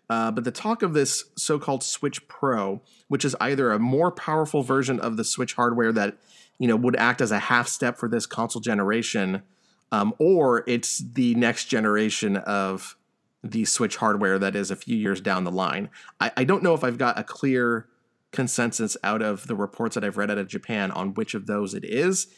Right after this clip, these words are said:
It might be both. It might be neither. Um, but either way, a report this week said that the so-called, uh, Switch Pro has actually been put on the back burner, um, and that it's more in the planning stages and they're still trying to figure some stuff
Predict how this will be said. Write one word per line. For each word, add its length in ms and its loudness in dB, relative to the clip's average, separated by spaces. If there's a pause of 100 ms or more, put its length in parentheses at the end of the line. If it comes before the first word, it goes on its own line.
(140)
It 80 -4
might 240 0
be 140 -2
both. 440 0
It 100 -4
might 220 -4
be 140 -4
neither. 540 0 (480)
Um, 260 2
but 160 -2
either 240 2
way, 400 2 (300)
a 80 0
report 500 -2
this 300 -2
week 340 0
said 360 0
that 160 -2
the 360 0 (340)
so-called, 760 0 (380)
uh, 420 -2
Switch 340 -6
Pro 480 0 (320)
has 180 -4
actually 300 0
been 160 0
put 100 -8
on 140 0
the 80 -2
back 480 -2
burner, 360 2 (680)
um, 360 0
and 100 -4
that 120 0
it's 180 -4
more 380 2
in 220 -2
the 260 -2 (100)
planning 440 -2
stages 420 0
and 100 0
they're 80 0
still 220 -2
trying 220 -2
to 60 -2
figure 240 -4
some 160 -6
stuff 240 -6